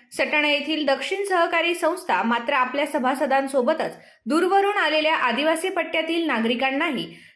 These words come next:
सहकार्याच्या भावनेतून युरिया उपलब्ध करून देत आहे. ही भूमिका स्तुत्य असून, अन्य संस्थांनी देखील यापासून प्रेरणा घ्यावी,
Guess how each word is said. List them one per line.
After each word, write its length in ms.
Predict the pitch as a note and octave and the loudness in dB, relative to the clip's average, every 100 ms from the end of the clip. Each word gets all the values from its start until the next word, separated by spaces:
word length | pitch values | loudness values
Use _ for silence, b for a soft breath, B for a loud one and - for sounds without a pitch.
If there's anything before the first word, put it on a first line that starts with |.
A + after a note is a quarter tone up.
| - | -2
सहकार्याच्या 680 | D#4 D#4+ F4+ F4 F4+ F#4 F#4+ | 0 2 2 0 0 0 0
भावनेतून 600 | E4+ D4 C#4+ C#4 D4+ E4+ | 2 2 2 0 -2 0
युरिया 340 | C#4 A#3 B3 D4 | 0 2 2 2
उपलब्ध 460 | C#4 A#3 A3+ A3 | 0 -2 -2 -2
करून 320 | E4 C#4+ G#3+ | 0 0 0
देत 200 | G#3+ G3+ | 0 -2
आहे. 240 | G3 G3+ E3+ - B B - | -2 -4 -6 -10 B B -4
ही 80 | C4 | 0
भूमिका 460 | B3 C4 C4 C4+ C#4+ | 2 2 2 2 0
स्तुत्य 360 | B3 A3+ A#3+ | -4 -6 -2
असून, 300 | C4 E4+ G#3+ G#3 B B | -2 0 -2 -4 B B
अन्य 320 | - C#4 D4+ F#4 | -2 2 2 0
संस्थांनी 560 | F#4 D#4+ E4 D#4+ D#4 | 0 0 0 0 0
देखील 420 | C#4 B3+ A3+ G3+ C4+ | 0 -2 0 -2 -2
यापासून 460 | B3 A#3+ C4 C4 D#4 | -2 0 0 0 -4
प्रेरणा 420 | F4+ B3 A3 A#3 | -2 0 0 0
घ्यावी, 360 | A#3+ D4 C#4 F3 | 0 -2 -2 -6